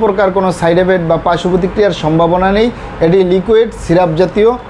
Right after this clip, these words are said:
যে কেউ সেবন করতে পারে। পাবেন কোথায়? এটির মূল্য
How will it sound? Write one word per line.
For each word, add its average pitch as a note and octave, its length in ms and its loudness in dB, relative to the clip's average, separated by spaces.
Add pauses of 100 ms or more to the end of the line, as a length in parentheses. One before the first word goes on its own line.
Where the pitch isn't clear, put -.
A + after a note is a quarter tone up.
(920)
যে G3 140 4
কেউ A3 200 2
সেবন F3+ 360 0
করতে F3 240 0
পারে। G#3 200 2 (360)
পাবেন G#3+ 300 2 (100)
কোথায়? A2+ 320 -2 (360)
এটির A#3+ 260 2
মূল্য A#3 200 2